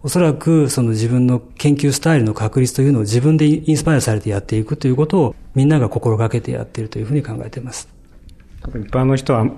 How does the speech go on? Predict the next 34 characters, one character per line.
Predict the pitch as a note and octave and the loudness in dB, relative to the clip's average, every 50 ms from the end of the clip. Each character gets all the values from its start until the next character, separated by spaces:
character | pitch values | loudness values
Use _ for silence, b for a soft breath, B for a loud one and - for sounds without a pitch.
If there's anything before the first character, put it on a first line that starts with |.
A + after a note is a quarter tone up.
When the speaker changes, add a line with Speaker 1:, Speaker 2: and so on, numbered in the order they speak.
| - | -4
Speaker 2:
イ | C3 C#3 | -2 0
メ | C#3+ C3 | 2 2
ー | |
ジ | A2 G#2+ | 0 0
し | F#2+ - - | -2 -2 -2
づ | A2+ A#2+ B2+ | 0 0 2
ら | C3+ B2 | 2 2
い | A2+ | 0
と | A2 | 0
思 | G2+ G2 | -2 -4
う | |
ん | F#2+ | -4
で | |
す | - | -6
け | - | -8
ど、 | G2+ G2+ | -10 -10
や | - | -12
っ | - - - - - C#3 | -14 -20 -16 -12 -6 -2
ぱ | C3+ | -2
り | B2 | -2
一 | - - - | -2 -4 -8
人 | - - - E3 E3 | -12 -6 -2 -2 0
一 | E3 | 0
人 | D#3 - - F#3 F3+ D#3 | 0 0 0 2 2 2
の | A#2+ | 2
研 | A2 - B2+ B2+ B2 | 2 2 2 0 0
究 | B2 C#3+ C#3 | 0 2 2
員 | C3 A#2+ | 2 2
の | A2 G#2 | 2 0
方 | A2 A2 - A#2 A2 | -2 -4 -4 -2 -2
が | G#2 G2 G2 - B B B B B | -2 -4 -6 -10 B B B B B
か | - G3 | -2 0
な | F3+ C#3 | 2 2
り | A2+ G2+ G2 | 2 0 -2